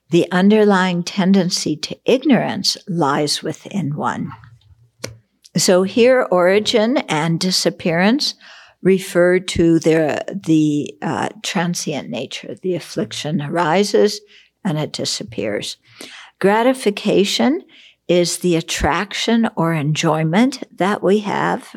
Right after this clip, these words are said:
from that affliction. Danger is the unpleasant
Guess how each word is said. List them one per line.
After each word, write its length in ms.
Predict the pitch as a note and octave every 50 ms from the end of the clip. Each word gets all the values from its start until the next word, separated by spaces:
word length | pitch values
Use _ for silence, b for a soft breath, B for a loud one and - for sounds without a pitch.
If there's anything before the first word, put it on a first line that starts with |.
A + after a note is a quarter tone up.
| - A#3 _
from 280 | _ - C#3 D3+ E3+ D#3+
that 200 | C#3 D#3+ D3+ D#3+
affliction. 720 | F#3+ - - - D#3+ D#3+ - - - - - G3+ - - B B B B B B B B B -
Danger 640 | D#3 D#3+ D#3+ D#3+ E3 F3 G3 G3 A#3+ A3 A3+ F#3 - -
is 240 | - E3 E3 - -
the 140 | E3 E3 F3
unpleasant 800 | D#3 C#3+ D3+ - - - F3+ D#3+ E3+ F#3+ - - F3 D#3 -